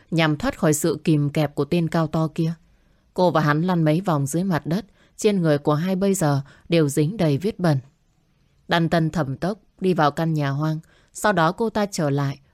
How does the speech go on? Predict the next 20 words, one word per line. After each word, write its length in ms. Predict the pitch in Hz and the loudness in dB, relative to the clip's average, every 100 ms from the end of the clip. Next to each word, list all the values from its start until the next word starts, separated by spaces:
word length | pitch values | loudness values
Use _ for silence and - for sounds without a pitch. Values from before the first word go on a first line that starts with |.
| _ | _
với 140 | 175 202 | -2 0
một 200 | 208 - | -2 -2
con 200 | 165 156 | 0 0
dao 240 | 165 160 | 0 0
trên 240 | 151 170 151 | 0 -2 -2
tay. 280 | 160 156 - _ _ _ _ _ _ _ _ | -4 -6 -10 _ _ _ _ _ _ _ _
Cô 120 | - 170 | -4 0
ta 180 | 160 | 2
nghiến 260 | 151 147 156 | 2 0 -2
răng 220 | 185 151 | -2 -4
ken 280 | 147 151 143 | -2 -2 -4
két, 240 | 170 196 - _ _ | -4 -8 -10 _ _
hai 220 | - 165 | 0 2
mắt 300 | 165 220 - | 2 -2 -2
âm 220 | - 185 175 | 2 4 4
u 160 | 196 185 | 4 4
như 200 | 180 180 | 4 4
ma 180 | 190 | 4
như 160 | 185 190 | 2 0
quỷ, 320 | 190 165 135 | 2 2 2